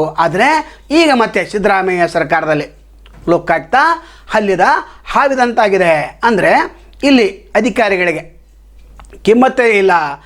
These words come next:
ಅಂದರೆ ಇಲ್ಲಿ ಕಾನೂನು ಭಾಳ ದುರ್ಬಲ ಆಗಿದೆ. ಈ ಬಿ ಜೆ ಪಿಯವರು ಇದನ್ನು ಗಮನಿಸಬೇಕು. ನಾವು ಮತ್ತೆ ಅಧಿಕಾರಕ್ಕೆ ಬಂದರೆ ಲೋಕಾಯುಕ್ತನ ಸದೃಢ ಮಾಡ್ತೇವೆ, ಬೇಕಾದಂಥ ಅಧಿಕಾರವನ್ನು ನಾವು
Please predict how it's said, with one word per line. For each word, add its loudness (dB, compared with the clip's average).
ಅಂದರೆ -6
ಇಲ್ಲಿ 0
ಕಾನೂನು 0
ಭಾಳ 2
ದುರ್ಬಲ 2
ಆಗಿದೆ. 0
ಈ -2
ಬಿ 4
ಜೆ 2
ಪಿಯವರು 2
ಇದನ್ನು 2
ಗಮನಿಸಬೇಕು. -2
ನಾವು 2
ಮತ್ತೆ -2
ಅಧಿಕಾರಕ್ಕೆ -2
ಬಂದರೆ 0
ಲೋಕಾಯುಕ್ತನ 0
ಸದೃಢ 2
ಮಾಡ್ತೇವೆ, 2
ಬೇಕಾದಂಥ 0
ಅಧಿಕಾರವನ್ನು 0
ನಾವು 2